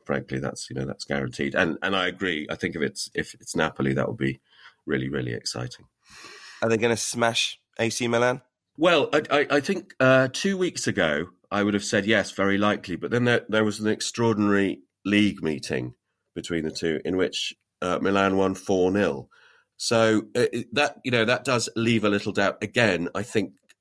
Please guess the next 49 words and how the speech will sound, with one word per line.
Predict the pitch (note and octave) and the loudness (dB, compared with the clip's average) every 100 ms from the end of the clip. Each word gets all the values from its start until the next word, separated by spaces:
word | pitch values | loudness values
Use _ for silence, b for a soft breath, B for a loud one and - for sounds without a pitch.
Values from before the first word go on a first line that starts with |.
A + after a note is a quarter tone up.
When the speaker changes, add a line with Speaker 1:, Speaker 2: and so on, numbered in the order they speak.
| - | -4
Speaker 1:
you | |
know, | G2 D#2+ | -2 0
I | D#2+ | -2
think | - E2 | -4 -2
there | F#2 F#2 | 2 2
are | F2 E2 | 2 0
caveats. | - - F2+ D2+ D2 C#2 - | -4 0 0 0 -2 -2 -2
Napoli | F#2+ G2 F#2+ | -2 0 0
are | F2+ | 2
so | - - A2 G2 | 2 4 6 4
far | - D#2+ D#2 | 2 0 0
ahead | D2+ D2 | 0 -2
in | D2 | -2
Serie | D2 - D2+ D2 | -6 -2 0 2
A | C#2+ | 0
that | C#2+ - _ b b b b _ | -2 -6 _ b b b b _
the | F2 | 2
outcome | F2+ - F2+ D#2+ | 2 2 -2 0
of | |
that | D2+ - | -2 -2
game | E2 D2+ D2 - _ _ _ | -2 -2 -2 -8 _ _ _
doesn't | G2 F2 E2+ | -2 0 -2
matter | E2+ E2 - | -2 -4 -2
m-, | D2 D2+ D2 _ | -4 -4 -6 _
mathematically. | D#2+ E2+ D#2+ D#2 D#2 - - - C#2 | -6 -4 -2 -2 -2 -4 -8 -4 -4
But, | C2 D2 _ | -2 -6 _
but, | - F2+ - | -4 -4 0
you | |
know, | G2+ F#2 | 2 4
you | F#2 | 4
think | G#2 A2 - | 2 -2 -2
that | - - - B B B B B B | -6 -6 -14 B B B B B B
it | - | -2
might | G2+ F#2+ | 0 0
prey | - G#2 | 0 2
on | G2 G2 | 4 6
the | |
minds | F#2 F#2 F#2 F2+ | 6 4 4 2
a | F2+ | 0
bit | F#2 - | 0 2
and, | A2+ A2 G#2 | 2 4 4
and, | G2 F#2+ F2+ | 2 0 0
you | F#2 | 0
know, | D#2+ D2+ | 0 0
obviously | E2+ D#2+ - D2+ | -4 -6 -8 -8
really | D#2+ F2+ E2+ D2 C#2 C2+ b b b b b b - | -2 2 2 0 -6 -12 b b b b b b -6
give | C#2 | -4
Milan | D2+ D#2+ D#2+ D#2+ | -2 0 0 0
something | - D2+ - D2 C#2 | -2 -4 -2 -4 -4